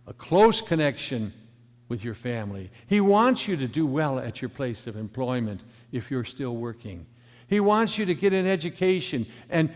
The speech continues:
enjoy many social activities in your life. Do all of that. What Jesus wants is to be a part of those things that you consider important in your life.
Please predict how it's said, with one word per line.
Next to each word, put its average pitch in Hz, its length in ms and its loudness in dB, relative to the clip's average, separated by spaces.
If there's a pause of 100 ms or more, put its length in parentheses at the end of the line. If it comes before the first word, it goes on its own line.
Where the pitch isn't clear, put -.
enjoy 208 480 4
many 254 340 6
social 247 500 4
activities 214 800 2
in 165 180 0
your 147 180 4
life. 123 520 0 (340)
Do 233 220 4
all 269 300 8
of 170 160 6
that. 110 300 0 (920)
What 202 180 2
Jesus 202 500 0
wants 208 380 0
is 196 200 -4
to 208 100 -2
be 208 200 0
a 202 80 2
part 277 520 2
of 151 260 0
those 165 380 6
things 156 460 2
that 143 220 -4
you 151 180 -2 (520)
consider 135 460 -6
important 123 580 -6
in 101 100 -10
your 104 220 -10
life. 92 460 -14